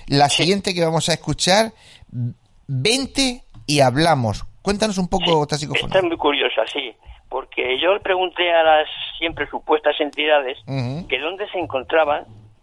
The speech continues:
Speaker 2: y entonces una profunda voz femenina, que esta vez es femenina, me pide lo siguiente: "Vente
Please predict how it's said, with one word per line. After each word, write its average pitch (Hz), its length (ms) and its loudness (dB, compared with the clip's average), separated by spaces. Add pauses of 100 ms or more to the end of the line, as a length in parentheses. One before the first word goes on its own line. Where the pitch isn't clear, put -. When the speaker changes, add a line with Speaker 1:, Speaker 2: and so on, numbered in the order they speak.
(240)
Speaker 2:
y 123 120 -4
entonces 175 360 -4
una 185 300 0
profunda 160 520 2
voz 147 340 4 (120)
femenina, 127 560 0 (100)
que 143 80 -6
esta 135 160 -2
vez 135 240 -4
es - 40 -12
femenina, 131 400 -4
me 123 180 -4
pide 165 220 -2
lo 139 80 0
siguiente: 135 520 -8
"Vente - 600 -6